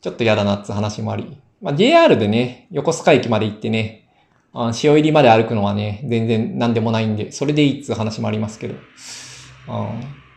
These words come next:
まあ、塩入りですよね、やっぱ。いや、なんかローカルな話が続きますね。すいません。まあ、どうでもいいとして。まあね、横浜でやるって言えばね、幅広い人が来れますよね、割と。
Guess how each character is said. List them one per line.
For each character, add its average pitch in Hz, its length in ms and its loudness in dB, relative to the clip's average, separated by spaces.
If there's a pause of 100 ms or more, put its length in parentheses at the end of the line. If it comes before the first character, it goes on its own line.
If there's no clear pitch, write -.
(640)
ま 156 100 -6
あ、 - 20 -2 (120)
塩 151 140 6
入 233 100 6
り 240 100 2
で 233 120 4
す - 120 -6
よ 104 140 -4
ね、 104 300 -4
や 104 100 -2
っ - 180 -14
ぱ。 - 220 -20 (160)
い 131 80 -2
や、 110 180 2
な 113 100 0
ん - 20 -8
か 113 80 2
ロ 123 80 8
ー 139 40 4
カ 139 100 6
ル 127 40 4
な 135 80 4
話 127 220 2
が 113 60 0
続 113 200 -2
き 110 100 -6
ま 107 100 -4
す 117 120 -12
ね。 113 80 -8
す 120 160 -10
い 113 60 -4
ま 107 120 -4
せ - 120 -12
ん。 113 40 -12
ま - 60 -16 (440)
あ、 151 40 -6
ど 156 80 6
う 170 40 6
で 175 80 6
も 165 80 8
い 143 40 6
い - 40 2
と - 100 -2
し - 80 -6
て。 - 320 -10 (680)
ま 247 120 -2
あ 156 40 4
ね、 156 80 4
横 294 300 6
浜 403 240 6
で 381 80 12
や 370 100 10
る 370 60 10
っ 381 60 8
て - 200 0
言 165 120 8
え - 20 8
ば 123 120 6
ね、 117 760 2
幅 147 260 2
広 147 240 6
い 147 60 2
人 127 100 0
が 107 120 0
来 - 120 -2
れ 110 100 2
ま 113 120 0
す 113 120 -8
よ 107 100 -4
ね、 180 120 0
割 113 220 2
と。 - 400 -8